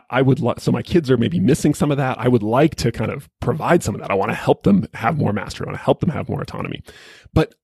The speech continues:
I also think it's, it's really hard and time consuming <laughs> as, as a busy parent to think, "Okay, I just got home from work. I'm exhausted. My kids are exhausted. Like, how are we gonna, like, work on mastery? And how are we gonna work on autonomy?" And,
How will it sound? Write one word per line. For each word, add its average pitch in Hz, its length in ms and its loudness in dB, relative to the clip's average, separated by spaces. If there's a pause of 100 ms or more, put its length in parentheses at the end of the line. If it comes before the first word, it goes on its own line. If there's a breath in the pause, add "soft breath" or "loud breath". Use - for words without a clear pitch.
I 160 100 -2
also 254 260 0
think 120 400 0 (140)
it's, - 260 -8 (160)
it's - 160 -2 (120)
really 196 340 0
hard 123 560 2
and - 200 2
time 113 220 -6
consuming 175 460 -2
<laughs> - 20 -6
as, - 160 -6 (160)
as - 200 4
a - 40 2
busy 131 300 2
parent 110 360 -2
to 127 80 -2
think, 123 360 0 (440 loud breath)
"Okay, 147 160 4
I 113 80 0
just 107 140 -4
got 113 120 -2
home 107 100 -2
from - 120 -2
work. 147 220 4
I'm 113 100 -4
exhausted. 139 480 -2
My - 120 -6
kids 156 260 -2
are 131 60 4
exhausted. 117 440 -4
Like, 107 220 -10 (180 soft breath)
how - 160 0
are 160 120 6
we 147 100 4
gonna, 143 180 2
like, 120 220 -4
work 120 220 -2
on 117 180 -6
mastery? 151 520 -10
And 156 100 -12
how 135 180 0
are 139 80 8
we 135 100 2
gonna 127 160 0
work 117 240 -2
on 107 400 -4
autonomy?" - 520 -4
And, 101 120 -10